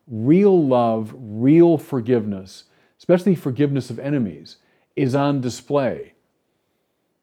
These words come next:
That's the unmistakable mark of the Holy Spirit. Uh, you know, one way too, Brandon, when I was doing spiritual direction with people, uh,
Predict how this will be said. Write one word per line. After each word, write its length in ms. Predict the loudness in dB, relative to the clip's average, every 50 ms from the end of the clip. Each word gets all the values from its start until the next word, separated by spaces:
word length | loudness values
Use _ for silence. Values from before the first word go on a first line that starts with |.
| _ -2
That's 200 | 0 0 0 0
the 140 | -2 -2 0
unmistakable 720 | 0 0 2 2 0 0 0 0 0 0 0 0 -2 -2
mark 300 | 0 0 -2 -4 -4 -6
of 80 | -8 -10
the 80 | -10
Holy 220 | -10 -10 -12 -14 -14
Spirit. 440 | -16 -16 -10 -8 -8 -8 -10 -14 -20 _ _ _ _ _ _ _ _ _ _ -10
Uh, 400 | -10 -8 -8 -10 -12 -14 -18 -18 -20 -20 -20 -20 _
you 120 | -4 -2 0
know, 380 | 2 2 2 0 -2 -6 -14 -10
one 300 | -6 -2 0 0 2 4
way 160 | 6 6 6
too, 340 | 4 4 0 2 2 2 0 -2 -2
Brandon, 500 | -4 -2 -2 0 0 -2 -2 -4 -6 -10 _ _ _ _ _ _ _ _ _ _ _ -4
when 140 | 0 2 2
I 60 | 4
was 140 | 2 2 2
doing 240 | 2 0 0 0 0
spiritual 340 | -2 0 0 0 0 -2 -2
direction 320 | 0 0 0 0 -4 -8
with 120 | -8 -6
people, 480 | -4 -6 -6 -4 -2 -4 -4 -4 -6 -10 -8
uh, 220 | -6 -6 -6 -8